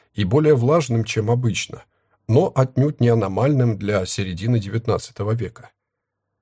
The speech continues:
Небольшие грозовые циклоны с резкой сменой направления ветра вторгались на материк. Прохлада, сырость и переменчивый ветер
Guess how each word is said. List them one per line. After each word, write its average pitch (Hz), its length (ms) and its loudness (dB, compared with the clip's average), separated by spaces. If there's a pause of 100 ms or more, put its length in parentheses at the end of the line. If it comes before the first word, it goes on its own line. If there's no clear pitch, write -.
(120)
Небольшие 160 560 2
грозовые 170 480 2
циклоны 156 500 2
с - 80 -8
резкой 139 380 0
сменой 123 340 2
направления 113 600 0
ветра 127 360 0
вторгались 113 720 0
на 95 80 -8
материк. 92 540 -12 (500)
Прохлада, 113 600 2
сырость 117 520 -2
и 90 120 -8
переменчивый 95 640 -4
ветер 120 420 -2